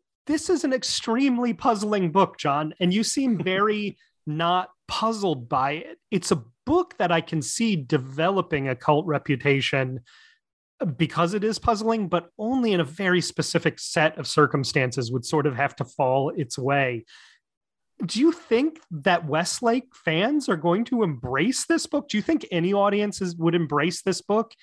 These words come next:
Speaker 1: And if so, like, what audience? Don't, uh, don't you
Speaker 2: It's
Speaker 1: think a
Speaker 2: funny
Speaker 1: little
Speaker 2: 'cause
Speaker 1: bit
Speaker 2: I,
Speaker 1: how
Speaker 2: I have the
Speaker 1: Hardcase is
Speaker 2: exact,
Speaker 1: presenting
Speaker 2: yeah.
Speaker 1: it is
Speaker 2: <laughs> I have
Speaker 1: doing it a
Speaker 2: the exact
Speaker 1: disservice?
Speaker 2: opposite reaction to you, where I think it's so much less complicated, honestly.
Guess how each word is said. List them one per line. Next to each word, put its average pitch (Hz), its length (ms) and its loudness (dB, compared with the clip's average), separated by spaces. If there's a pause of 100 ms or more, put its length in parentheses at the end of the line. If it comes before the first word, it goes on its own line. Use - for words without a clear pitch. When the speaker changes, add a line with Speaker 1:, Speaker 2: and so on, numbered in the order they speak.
(260)
Speaker 1:
And 196 80 0
if 226 80 0
so, 294 160 0
like, 254 260 0
what 202 220 0
audience? 190 640 -4 (320)
Don't, 247 240 2
uh, 233 160 -4
don't 220 260 -2
you 359 60 2
Speaker 2:
It's 349 80 2
Speaker 1:
think 302 100 -2
a 226 40 0
Speaker 2:
funny 175 100 0
Speaker 1:
little 214 160 4
Speaker 2:
'cause 180 80 -4
Speaker 1:
bit 247 160 2
Speaker 2:
I, - 20 -10
Speaker 1:
how 202 140 -2
Speaker 2:
I 202 320 0
have 202 100 0
the 202 60 0
Speaker 1:
Hardcase 220 80 0
is 151 140 -2
Speaker 2:
exact, 185 200 2
Speaker 1:
presenting 185 540 0
Speaker 2:
yeah. 190 120 2
Speaker 1:
it 202 40 -2 (220)
is 151 240 -2
Speaker 2:
<laughs> - 100 -4
I 233 40 4
have 180 100 4
Speaker 1:
doing 175 100 0
it 170 60 0
a - 20 -4
Speaker 2:
the 214 80 0
exact 156 480 0
Speaker 1:
disservice? - 120 -20
Speaker 2:
opposite 143 460 2
reaction 139 520 0
to 120 40 0
you, 117 140 2
where 117 140 4
I 117 80 2
think 139 160 -4
it's - 140 -6
so - 260 -2
much 180 240 2
less 123 200 0
complicated, 107 680 -6
honestly. 101 580 -10